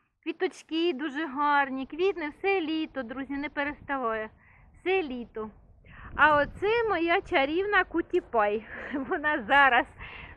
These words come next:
набирає бутончики, троянди будуть, як оцей мій ніготь на мизинці. Ось, ну вона вся буде у цих трояндочках, треба пе-,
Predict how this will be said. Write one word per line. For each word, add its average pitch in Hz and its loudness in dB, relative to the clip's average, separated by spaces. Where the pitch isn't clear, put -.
набирає 262 4
бутончики, 277 -4
троянди 370 6
будуть, 269 -4
як 311 0
оцей 339 -4
мій 320 -4
ніготь 349 0
на 247 0
мизинці. 277 -4
Ось, 254 2
ну 302 0
вона 415 8
вся 392 6
буде 233 -6
у 285 -2
цих - -8
трояндочках, 240 -2
треба 277 2
пе-, 269 4